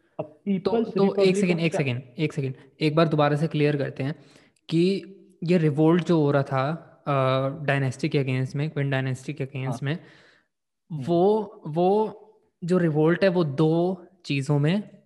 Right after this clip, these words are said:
Speaker 2: ब्रेक हो गया। एक तो केएमटी जो जिस-, जिसका नाम
Speaker 1: नहीं,
Speaker 2: तुमने
Speaker 1: सर,
Speaker 2: बोला,
Speaker 1: रिवोल्ट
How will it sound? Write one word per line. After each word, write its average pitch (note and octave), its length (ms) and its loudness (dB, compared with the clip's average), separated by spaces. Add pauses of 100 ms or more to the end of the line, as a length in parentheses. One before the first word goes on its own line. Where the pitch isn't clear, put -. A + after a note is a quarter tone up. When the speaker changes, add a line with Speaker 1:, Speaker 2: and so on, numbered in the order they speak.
(180)
Speaker 2:
ब्रेक C#3+ 360 2
हो B2+ 100 -4
गया। B2 160 -12
एक D3 320 -4
तो F#3+ 220 0
केएमटी C#3 500 0
जो D#3+ 260 0
जिस-, C3+ 280 -10
जिसका D3+ 260 -6
नाम D3 140 0
Speaker 1:
नहीं, D3 100 0
Speaker 2:
तुमने D3+ 160 4
Speaker 1:
सर, D3 60 -2
Speaker 2:
बोला, E3 140 -2
Speaker 1:
रिवोल्ट G3+ 480 0